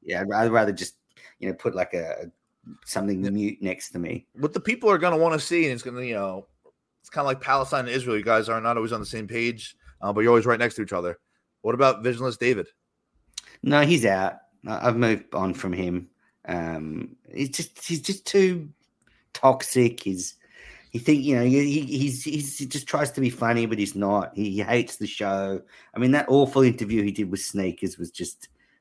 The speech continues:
Speaker 1: just drill, jaw-droppingly bad. Um, he's just such a little whinger. It just, look, I'm looking for a new era. The, the, my time with Red was magical. I think we were incredible. I had so many people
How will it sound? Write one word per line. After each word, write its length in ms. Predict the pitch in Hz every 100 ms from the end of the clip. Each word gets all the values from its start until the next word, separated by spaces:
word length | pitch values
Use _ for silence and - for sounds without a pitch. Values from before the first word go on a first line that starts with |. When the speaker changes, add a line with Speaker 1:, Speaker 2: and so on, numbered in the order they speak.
| -
Speaker 1:
just 360 | 101 - -
drill, 320 | - 127 135 135
jaw-droppingly 880 | - 143 147 127 113 - 95 98 87
bad. 540 | 90 82 73 76 - _ _ _ _ _
Um, 400 | 87 87 85 85
he's 180 | 104 101
just 160 | 127
such 220 | - 131 147
a 40 |
little 260 | 131 113 90
whinger. 680 | 98 98 98 90 98 92 -
It 140 | 87
just, 160 | - 131 127 - _ -
look, 220 | 143 - _ _ _ _
I'm 140 | 143 151
looking 220 | 160 156
for 140 | 131
a 40 | 135
new 240 | 139 151
era. 480 | 135 123 113 110 - _
The, 120 | 113 131
the, 260 | 117 151 - - -
my 320 | 131 175 233
time 360 | 226 196 170 151
with 160 | 131
Red 260 | 113 113 101
was 180 | 98 90
magical. 540 | 95 82 78 85 73
I 100 | 87
think 260 | 107 123 110
we 120 | 113
were 260 | 107 104 98 - -
incredible. 720 | - 101 - 110 107 101 104 92
I 80 |
had 160 | 107 110
so 220 | - 143
many 180 | 143 139
people 480 | 127 117 - 110